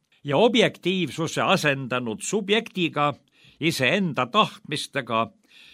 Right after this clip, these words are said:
ja see ongi meid sellesse olukorda viinud ja jätkuvalt viib.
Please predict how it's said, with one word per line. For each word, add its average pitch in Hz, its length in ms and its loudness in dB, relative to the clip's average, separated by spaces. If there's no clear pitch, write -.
ja 135 120 -6
see 165 160 -2
ongi 156 360 0
meid 123 280 -2
sellesse 143 520 -4
olukorda 107 640 -2
viinud 151 540 -6
ja 117 100 2
jätkuvalt 107 760 -2
viib. 95 440 -4